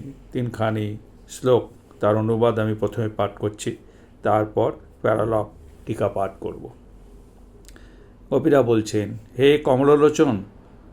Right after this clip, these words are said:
লক্ষ্মীদেবীর আনন্দদায়ক ও ব্রজবাসীজনের প্রীতিপ্রদ তোমার শ্রীচরণতল একবার যখন আমরা স্পর্শ করেছিলাম, সেই সময় থেকে, হে প্রিয়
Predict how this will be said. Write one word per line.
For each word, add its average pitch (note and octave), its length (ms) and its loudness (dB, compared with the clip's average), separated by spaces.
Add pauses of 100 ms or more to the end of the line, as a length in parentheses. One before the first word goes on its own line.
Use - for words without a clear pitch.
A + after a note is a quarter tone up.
(140)
লক্ষ্মীদেবীর F3 840 6
আনন্দদায়ক C3 920 4 (720)
ও A#2+ 100 6
ব্রজবাসীজনের D#3+ 1120 6
প্রীতিপ্রদ D3+ 680 2 (280)
তোমার C3 380 4
শ্রীচরণতল B2+ 1000 2 (680)
একবার C3 640 4
যখন C#3+ 300 2
আমরা C3 280 4
স্পর্শ B2+ 460 0
করেছিলাম, A#2+ 800 2 (580)
সেই D3 440 4
সময় C#3 440 4
থেকে, C3 320 0
হে C3+ 260 8
প্রিয় C3+ 500 4